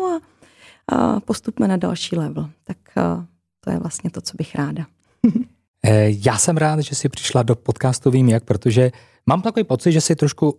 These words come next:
Speaker 2: odmaskovala
Speaker 1: Aha.
Speaker 2: právě ten mužský a ženský princip,
Speaker 1: Mhm.
Speaker 2: že jsme to možná spolu odmaskovali,
Speaker 1: Děkuju
Speaker 2: protože to
Speaker 1: moc.
Speaker 2: nezůstalo jenom v tom duchovním rázu, mám pocit, ale trošku jsme se dotkli těch
Speaker 1: Mhm.
Speaker 2: praktických věcí.
Speaker 1: Děkuju za
Speaker 2: Eh,
Speaker 1: otázky.
Speaker 2: já o tobě vím,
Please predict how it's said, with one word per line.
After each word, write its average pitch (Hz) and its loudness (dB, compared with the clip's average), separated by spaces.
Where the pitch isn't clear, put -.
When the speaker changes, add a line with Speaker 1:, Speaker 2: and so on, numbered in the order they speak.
Speaker 2:
odmaskovala 113 2
Speaker 1:
Aha. 98 4
Speaker 2:
právě 107 4
ten 120 2
mužský 113 2
a 120 2
ženský 113 2
princip, 110 0
Speaker 1:
Mhm. 202 4
Speaker 2:
že 104 4
jsme 127 2
to 131 2
možná 127 2
spolu - 2
odmaskovali, 113 2
Speaker 1:
Děkuju 202 4
Speaker 2:
protože 214 2
to 185 0
Speaker 1:
moc. 123 4
Speaker 2:
nezůstalo 123 2
jenom 123 2
v - -20
tom 123 2
duchovním 123 2
rázu, 113 2
mám 107 2
pocit, 123 0
ale 117 2
trošku - -2
jsme 120 4
se 131 2
dotkli 117 2
těch 196 4
Speaker 1:
Mhm. 196 4
Speaker 2:
praktických 143 0
věcí. 117 0
Speaker 1:
Děkuju 196 0
za 185 0
Speaker 2:
Eh, 107 4
Speaker 1:
otázky. 165 -4
Speaker 2:
já 135 2
o 165 0
tobě 175 0
vím, 135 -2